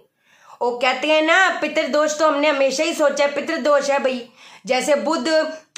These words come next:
शुक्र, बृहस्पति, अगर उसका राहु, केतु, शनि दूसरे भाव, सातवें भाव, ग्यारहवें भाव में अगर संबंध आ गया तो वो क्या करता है? वो पितृदोष उत्पन्न करता है। पितृदोष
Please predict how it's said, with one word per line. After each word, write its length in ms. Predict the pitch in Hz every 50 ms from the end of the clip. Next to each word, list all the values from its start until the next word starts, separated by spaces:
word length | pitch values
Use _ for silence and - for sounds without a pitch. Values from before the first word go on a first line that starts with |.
| 247 254 254 -
शुक्र, 680 | - 311 277 - 320 311 302 302 302 302 285 - - -
बृहस्पति, 800 | 202 185 254 247 254 - - 311 294 302 311 311 302 285 - -
अगर 220 | 262 254 262 294 302
उसका 240 | 277 285 - 294
राहु, 300 | 285 269 269 269 294 302
केतु, 260 | - 294 285 277 302 294
शनि 300 | - 311 277 285 294 294
दूसरे 360 | 220 262 269 269 285 285 285
भाव, 220 | 233 285 285 277
सातवें 520 | 285 285 262 254 262 254 285 285 277 226 208
भाव, 320 | 269 277 285 294 285 285 285 - - -
ग्यारहवें 420 | 202 277 269 269 247 302 294 240
भाव 180 | 240 240 220 208
में 120 | 233 269
अगर 200 | 285 277 262 294
संबंध 460 | 285 - 302 277 269 254 302 302 294 294
आ 80 | 285
गया 160 | 285 - 285
तो 120 | 285 294 285
वो 140 | 254 285 285
क्या 200 | 285 302 311 311
करता 260 | 311 311 - 302 302
है? 60 | 285
वो 80 | 262 277
पितृदोष 600 | 277 - 330 - 330 302 240 302 311 330 320 330
उत्पन्न 320 | 311 - 220 277 294 294
करता 300 | 285 294 294 - - 302
है। 120 | 302 302
पितृदोष 560 | 294 285 - 311 294 247 311 311 311 311 -